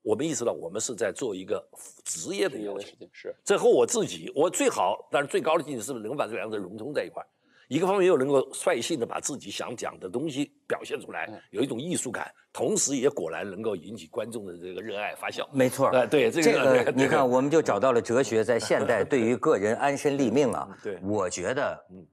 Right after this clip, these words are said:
Speaker 3: 哲学对我的安身立命
Speaker 1: 对。
Speaker 3: 作用非常大。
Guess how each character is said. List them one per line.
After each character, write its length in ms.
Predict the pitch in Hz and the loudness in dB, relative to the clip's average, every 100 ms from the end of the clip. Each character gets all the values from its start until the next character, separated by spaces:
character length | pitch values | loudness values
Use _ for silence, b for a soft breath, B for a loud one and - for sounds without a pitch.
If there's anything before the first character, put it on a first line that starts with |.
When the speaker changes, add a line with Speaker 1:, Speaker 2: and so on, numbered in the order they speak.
| _ | _
Speaker 3:
哲 220 | - 110 147 | 0 2 2
学 260 | - 98 | 4 2
对 180 | - 123 | 4 2
我 340 | 90 85 76 - | 2 0 -4 0
的 180 | 113 | 2
安 240 | 117 110 107 | 2 0 -2
身 180 | 104 98 | -2 -2
立 140 | 95 | -2
命 160 | 92 80 | -2 -4
Speaker 1:
对。 80 | - b b b | -6 b b b
Speaker 3:
作 240 | - 139 | 2 4
用 220 | 104 87 | 4 0
非 280 | 76 - 165 | -4 0 2
常 200 | 135 73 | 2 -2
大。 180 | 78 - | -6 -6